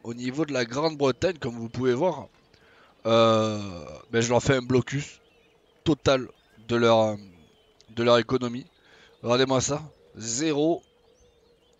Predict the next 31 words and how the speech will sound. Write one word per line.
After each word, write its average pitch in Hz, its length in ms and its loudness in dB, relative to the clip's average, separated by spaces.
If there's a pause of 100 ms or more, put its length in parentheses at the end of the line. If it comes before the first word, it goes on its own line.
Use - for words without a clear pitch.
zéro, 143 680 -6 (1120)
Grande-Bretagne 139 680 0
zéro 135 680 -4
ici, 123 400 -4
hein, 123 140 0
c'est 110 180 -10
écrit. 135 380 -12 (1080)
Euh, 107 760 -6
zéro, 117 480 4
enfin 131 220 0
bon, 127 160 0
ils 123 160 0
ont 139 60 2
plus 160 160 2
aucune 151 240 0
entrée, 131 360 0
euh, 117 320 0
d'argent 127 480 0 (400)
à - 60 -16
travers 123 240 2
leur 120 120 4
port. - 380 -2 (920)
Moi 139 180 4
je, 123 460 2
je 110 100 -6
continue 143 560 -2
à 117 140 4
améliorer 120 400 0
ma 120 120 -4
flotte, 135 280 -8
hein. 135 100 -8